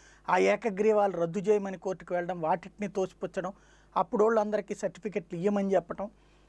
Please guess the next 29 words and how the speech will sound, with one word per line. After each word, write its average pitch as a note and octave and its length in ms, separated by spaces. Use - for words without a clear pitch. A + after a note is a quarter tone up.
ఆ G3+ 140
తర్వాత A#3+ 400
మళ్ళీ G#3+ 340
ఫ్రెష్గా A3 440
నామినేషన్లకు G#3 760
ఒప్పుకోమంటే F3+ 520
దానికి F#3 440
కోర్టు F#3 360
ఒప్పుకోకపోవడం, E3+ 600
తర్వాత A3 320
ఎన్నికలు A3+ 440
జరుగుతున్నటువంటి G3+ 720
వేళ F#3+ 160
కరోనా G#3 480
కారణంగా, F#3+ 800
ఆ, E3 240
వ-, D3 280
ఇది E3+ 240
కరోనా F#3+ 380
వ్యాక్సినేషన్ G3+ 720
వేస్తున్నాం G3 440
కాబట్టి F3+ 380
వద్దని D#3 500
చెప్పేసి F#3+ 500
నిమ్మగడ్డ G3+ 500
ఉన్నప్పుడేమో F3 460
రాష్ట్ర E3+ 340
ప్రభుత్వం F#3+ 420
అడగటం, E3+ 340